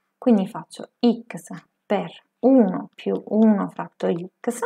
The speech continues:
tutto fratto x, in modo tale che x e x si semplifica, e se andassi a mettere meno infinito qua sotto,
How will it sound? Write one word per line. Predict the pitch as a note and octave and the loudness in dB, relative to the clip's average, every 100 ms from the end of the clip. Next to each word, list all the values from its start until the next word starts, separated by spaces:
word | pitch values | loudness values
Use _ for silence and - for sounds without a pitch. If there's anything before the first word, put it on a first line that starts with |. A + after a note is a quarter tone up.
| C5 _ _ _ _ _ _ _ _ | -10 _ _ _ _ _ _ _ _
tutto | C#4 - - G4+ | -4 -4 -6 -6
fratto | - - - - | -4 -10 -10 -10
x, | - - _ F3 - - | -10 -10 _ -20 -18 -6
in | G#3+ G#3 | -2 0
modo | G#3 G#3 | 2 0
tale | G3+ F3+ D#3+ | 0 0 -2
che | - F#3 F#3+ G3+ | -6 -4 -2 -4
x | - - - _ | -10 -18 -20 _
e | F#3 F#3 F#3 F#3 | -6 -4 -4 -6
x | E3+ - | -18 -18
si | F#3+ F#3+ | -10 -10
semplifica, | F#3 F#3 F#3 F3 E3+ - F#3+ E4+ - _ - _ _ | -6 -8 -8 -12 -14 -12 -6 -8 -8 _ -20 _ _
e | - A3+ | -2 -2
se | - G3 | -2 -4
andassi | G3 A#3+ B3 - F#3 | 2 4 2 -2 -6
a | |
mettere | F#3+ A3 A3 F#3 F3+ | 0 0 0 -6 -4
meno | F#3+ G3 G3 | -2 -2 -2
infinito | F#3+ - A3 C4+ A3 - - _ | -4 2 6 6 6 0 -12 _
qua | _ _ F3 | _ _ -8
sotto, | - E3+ - - E4 | -8 -16 -10 -6 -6